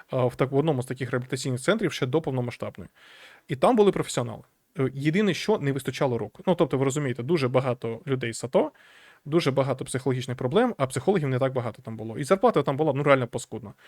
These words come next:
Ну, щось в районі вісімнадцяти тисяч. Це при тому, що там були меценати. Тобто вони давали гроші, і це,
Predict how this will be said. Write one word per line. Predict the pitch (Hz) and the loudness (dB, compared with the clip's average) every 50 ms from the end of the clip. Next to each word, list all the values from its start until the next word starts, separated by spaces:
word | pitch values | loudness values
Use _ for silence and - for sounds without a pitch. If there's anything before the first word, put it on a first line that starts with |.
| - _ - | -20 _ -6
Ну, | 302 | -4
щось | - - 175 - | 0 0 2 4
в | 156 | 4
районі | 151 175 175 143 127 | 4 4 4 2 0
вісімнадцяти | 123 - - 147 143 139 127 - - - | -2 -2 -2 -2 -2 -2 -2 -4 -8 -12
тисяч. | - 131 113 - 123 - | -10 -10 -8 -8 -10 -6
Це | - 156 | -4 -2
при | - - 147 | -2 -2 2
тому, | - 220 233 220 170 | 2 4 4 4 2
що | - 147 | 0 2
там | - 170 170 | 2 2 4
були | 151 143 156 147 | 4 4 2 2
меценати. | 135 131 - - 123 147 143 127 - - _ _ _ _ _ _ - - - _ - | 0 0 -2 0 0 0 0 -2 -4 -10 _ _ _ _ _ _ -20 -20 -14 _ -4
Тобто | 151 127 - 135 | -4 0 2 2
вони | 127 139 135 | 2 2 4
давали | 123 127 151 202 190 147 | 4 6 6 6 6 4
гроші, | 120 120 123 113 107 - - - | 2 0 -2 -2 -2 -6 -10 -10
і | - 123 123 | -6 -6 -6
це, | 123 - - 131 127 127 120 120 | -4 0 2 4 4 4 2 0